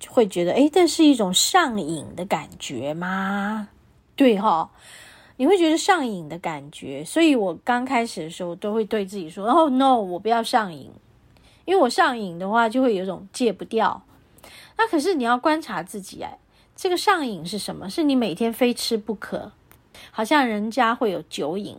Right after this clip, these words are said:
或者是咖啡会上瘾。也就是说，那并不是我每天必须的东西，那这叫上瘾吗？应该不是这么去看待吧。所以对我而言，我慢慢的在看我自己的身体，观察我自己的身体，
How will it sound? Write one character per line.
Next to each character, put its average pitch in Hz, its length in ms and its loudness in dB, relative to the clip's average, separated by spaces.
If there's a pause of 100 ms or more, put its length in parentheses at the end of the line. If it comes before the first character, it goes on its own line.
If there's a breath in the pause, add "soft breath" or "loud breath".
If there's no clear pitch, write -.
或 240 100 -2
者 208 80 -4
是 202 140 -6
咖 254 260 2
啡 262 220 0
会 240 200 0
上 196 340 -2
瘾。 123 180 -12 (920 loud breath)
也 220 100 -2
就 339 180 6
是 330 80 4
说， 339 420 6 (520 soft breath)
那 359 100 4
并 330 220 4
不 277 100 6
是 277 100 4
我 247 160 4
每 170 160 -2
天 202 200 -4
必 202 160 -4
须 185 260 -8
的 156 60 -14
东 139 260 -8
西， - 260 -12
那 269 120 2
这 277 180 0
叫 247 160 0
上 220 420 -2
瘾 - 160 -16 (120)
吗？ 151 240 -12 (1300)
应 262 100 0
该 262 100 6
不 226 160 -4
是 254 320 0
这 202 160 -2
么 160 140 -6
去 - 120 -10
看 165 320 -8
待 170 220 0
吧。 - 260 -8 (480 loud breath)
所 - 160 0
以 247 120 4
对 294 160 4
我 214 180 2
而 175 140 -4
言， 175 480 -6 (280 loud breath)
我 214 120 -2
慢 320 180 4
慢 339 180 4
的 254 140 2
在 247 240 4
看 233 340 -2
我 151 140 -6
自 - 180 -12
己 - 160 -12
的 - 80 -12
身 180 360 -8
体， 190 180 -10
观 254 260 0
察 180 240 -2
我 135 160 -6
自 - 160 -14
己 - 60 -8
的 - 160 -12
身 131 340 -12
体， - 200 -18